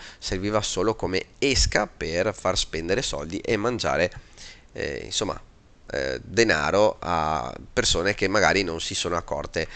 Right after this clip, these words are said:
di questi piccoli errori ortografici, se la grafica è fatta male, se non è messa a fuoco bene, eh, se è spostata, insomma, se il sito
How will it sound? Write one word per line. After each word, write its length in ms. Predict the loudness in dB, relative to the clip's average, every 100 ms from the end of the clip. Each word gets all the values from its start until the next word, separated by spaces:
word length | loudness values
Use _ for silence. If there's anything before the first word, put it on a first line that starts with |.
| -16 -18 -18
di 160 | -8 -6
questi 320 | 0 2 0
piccoli 340 | -2 -6 -2 0
errori 320 | 2 2 2
ortografici, 720 | 0 2 4 4 2 -4 -4 -8 -14 -14 -14 -16 -8
se 80 | 0
la 140 | 2
grafica 640 | 4 4 4 -2 0 2 2 -2 -16
è 260 | -2 0 0 0
fatta 240 | -4 0
male, 680 | 4 6 6 4 4 4 0
se 460 | -4 0 2 2 2
non 240 | 0 -4
è 60 | -2
messa 280 | -2 0 0
a 20 |
fuoco 260 | -2 -6 0
bene, 540 | 4 4 4 2 0 -4 -14 -14 -10
eh, 260 | -4 0 0
se 380 | 2 4 4 4
è 20 |
spostata, 800 | 2 -4 -2 4 4 4 0 0 -2 -10 -18
insomma, 360 | -8 -2 0 2
se 540 | 2 4 4 4 0 -14 -18
il 200 | -6 0
sito 540 | 2 2 0 -2 -6